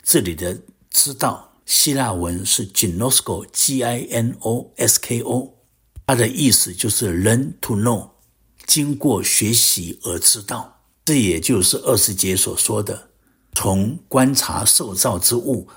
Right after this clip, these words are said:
而能够得到的结论，就是你知道有神，这是明明可知、无可推诿的。知道神却不当作神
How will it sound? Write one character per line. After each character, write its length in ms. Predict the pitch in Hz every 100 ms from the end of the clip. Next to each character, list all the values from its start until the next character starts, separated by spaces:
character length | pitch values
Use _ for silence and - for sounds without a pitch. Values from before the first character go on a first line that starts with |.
| -
而 200 | 107 101
能 240 | 101 98 113
够 200 | 113 95
得 280 | - 87
到 200 | 92 117
的 120 | 95 92
结 260 | - 87
论， 280 | 107 123 - _ _ _ _ _ - - _ _ _ _ _ _ _ _ _ _ _ - - _ -
就 200 | 147 98
是 280 | - 110
你 280 | 98 92 82
知 200 | - -
道 200 | 110 95
有 180 | 87 73
神， 480 | - - 78 87 - - - _
这 200 | - 110
是 200 | - 90
明 260 | 87 90
明 180 | 95 104
可 220 | 104 87 -
知、 240 | - 104 - -
无 140 | 104 98
可 180 | - 87
推 220 | - 104
诿 240 | 90 92
的。 160 | - - _ _ _ _ _ - _ _ _ -
知 240 | - 165
道 200 | 139 143
神 460 | 104 - 82 85 123 - _ _
却 300 | - - 127
不 200 | - 120
当 380 | - - 127 123
作 180 | 131 90
神 380 | - 85 87